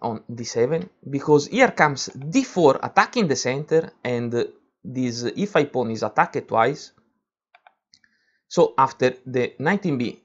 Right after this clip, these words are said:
jump to D seven, there is, uh, a second protection. Knight in B goes to D two, that begins, uh, the knight maneuver.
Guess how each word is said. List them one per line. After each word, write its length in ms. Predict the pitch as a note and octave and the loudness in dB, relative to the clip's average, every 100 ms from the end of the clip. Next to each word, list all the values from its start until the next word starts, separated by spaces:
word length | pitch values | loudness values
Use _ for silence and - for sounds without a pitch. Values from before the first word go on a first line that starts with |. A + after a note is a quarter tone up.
| - | -8
jump 300 | D#3+ G3 G3+ | -2 -2 0
to 100 | C#3 | -4
D 80 | B2+ | -2
seven, 460 | - A2 G#2 G2 - _ - | 2 2 0 -6 -12 _ -6
there 200 | B2 A#2 | -2 0
is, 260 | A2+ A2 | -2 -4
uh, 140 | A2+ G2 - _ _ _ _ _ _ _ | -4 -4 -8 _ _ _ _ _ _ _
a 100 | B2+ | -8
second 340 | B2 C#3 C3 A#2+ | 0 0 0 -4
protection. 580 | A2+ A2+ G2 - - - _ _ _ _ _ _ _ _ _ _ _ _ _ _ | -4 -4 -6 -8 -16 -18 _ _ _ _ _ _ _ _ _ _ _ _ _ _
Knight 280 | E3+ A#3 A#3+ | 4 4 6
in 140 | G3 | 2
B 100 | E3+ | 4
goes 220 | B2 C#3+ C#3+ | 4 4 4
to 100 | B2 | -4
D 100 | A#2+ | -2
two, 280 | A#3 - _ | -4 -4 _
that 340 | B2 A#2+ A2+ - | 2 2 2 -6
begins, 520 | A#2+ A#2+ A#2 A2 - | -4 -4 -4 -6 -6
uh, 100 | A2 - | -6 -6
the 100 | A#2+ | -6
knight 260 | A2+ A2 - | -4 -4 -4
maneuver. 420 | A2 F3+ G3 | -2 0 -2